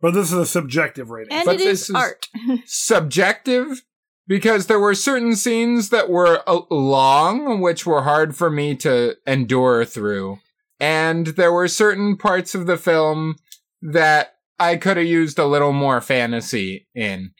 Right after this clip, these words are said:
Speaker 1: That's fair.
Speaker 3: Just because
Speaker 2: Yeah.
Speaker 3: the tone needed the fantasy to break it up. Not just for Ophelia's mental health,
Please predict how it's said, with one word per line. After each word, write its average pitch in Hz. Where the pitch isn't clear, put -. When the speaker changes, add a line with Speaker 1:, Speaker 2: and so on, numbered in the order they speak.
Speaker 1:
That's 220
fair. 214
Speaker 3:
Just 180
because 170
Speaker 2:
Yeah. 240
Speaker 3:
the 165
tone 170
needed 143
the 127
fantasy 135
to 131
break 143
it 135
up. 160
Not 233
just 262
for 226
Ophelia's 233
mental 226
health, 226